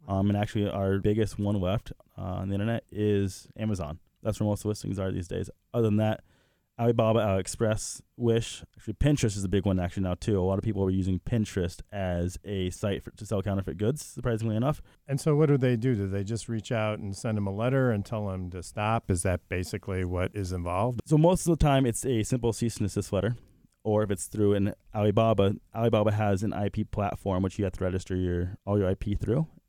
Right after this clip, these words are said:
Speaker 1: And they have an agent from Alibaba. So you submit the complaint. The agent from Alibaba will then look into it and then, um, submit a ruling. The sellers can kind of fire back at you, but it's one of those things where you just say,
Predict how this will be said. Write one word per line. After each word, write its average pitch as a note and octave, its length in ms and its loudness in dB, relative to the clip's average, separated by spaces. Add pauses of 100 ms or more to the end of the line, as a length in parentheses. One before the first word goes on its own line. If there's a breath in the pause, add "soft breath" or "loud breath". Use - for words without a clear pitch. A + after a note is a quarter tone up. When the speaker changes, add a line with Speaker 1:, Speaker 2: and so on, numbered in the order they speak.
(260)
Speaker 1:
And G#2 300 0
they G#2 80 0
have G2 140 -2
an G2 120 -6
agent A2 420 -2
from G#2 200 -2
Alibaba. G2 960 0
So - 160 -10
you F#2+ 240 2
submit B2 300 0
the C#3 60 -2
complaint. C3+ 380 0 (320)
The E2+ 100 -6
agent A2+ 340 0
from G#2+ 140 -4
Alibaba A2+ 560 0
will G2+ 140 0
then G2+ 260 0
look G2 160 -2
into C#3 200 0
it - 140 -2 (240)
and F#2+ 180 -6
then, F#2+ 340 -4 (200)
um, F#2 300 0
submit G2+ 300 -2
a F#2+ 60 0
ruling. A#2+ 360 4 (120)
The A#2 80 -6
sellers C#3+ 320 4
can G#2+ 300 0 (140)
kind A#2 180 -2
of F#2+ 100 -6 (120)
fire A#2 180 4
back A2 200 4
at G#2 220 0
you, D3 240 2
but G2 200 2
it's - 120 -12
one A#2+ 80 0
of A2 60 4
those G#2 120 0
things G#2 260 2
where G2+ 160 4
you F#2+ 120 2
just F#2+ 140 -2
say, F#2 280 0